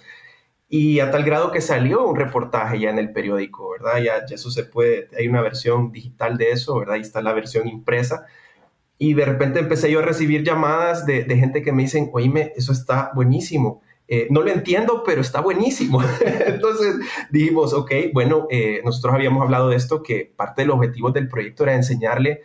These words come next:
a la comunidad latinoamericana, ¿verdad? ¿Qué es esto?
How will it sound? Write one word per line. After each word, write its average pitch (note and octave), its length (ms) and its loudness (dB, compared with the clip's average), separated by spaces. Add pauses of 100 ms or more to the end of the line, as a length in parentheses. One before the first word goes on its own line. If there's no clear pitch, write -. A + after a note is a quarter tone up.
(200)
a A#2 80 -2
la A2+ 140 0
comunidad A2 500 0
latinoamericana, B2+ 920 2 (280)
¿verdad? A#2 520 0
¿Qué A#2+ 100 -2
es B2+ 220 2
esto? B2 480 -4